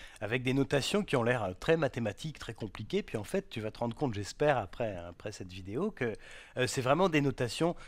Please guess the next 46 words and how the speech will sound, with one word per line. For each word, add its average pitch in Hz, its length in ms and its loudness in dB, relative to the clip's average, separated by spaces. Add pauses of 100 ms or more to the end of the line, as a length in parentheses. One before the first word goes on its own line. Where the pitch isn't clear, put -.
(100)
qui 147 100 6
représentent 151 420 2
exactement 143 540 2
ce - 100 -6
qu'on 123 120 0
va 110 100 4
faire. 82 300 -8
Alors, 95 200 -4 (380)
effectivement, 156 580 2
quand 147 220 2
on 139 60 2
calcule 135 360 0
la 120 120 8
moyenne, 131 400 6
là, 127 120 10
on 117 120 2
a 101 100 0
fait 131 180 2
une 110 140 0
somme 143 340 6
de 104 80 -2
cinq - 380 -2
termes 185 220 8
et 135 40 6
on 113 80 2
a 104 80 0
divisé 107 380 -4
par - 200 -8
cinq, 208 440 0 (160)
donc 92 160 -8
par 87 160 -6
le 90 100 -4
nombre 123 220 0
de 98 100 -4
termes. 165 460 -2 (440)
Et 123 120 4
si - 160 2
on 180 80 6
devait 143 440 8
calculer 120 440 0
la 104 100 2
moyenne 123 640 4 (220)
de, 90 680 -4
de 90 160 -4
la 120 100 6
population, 123 720 2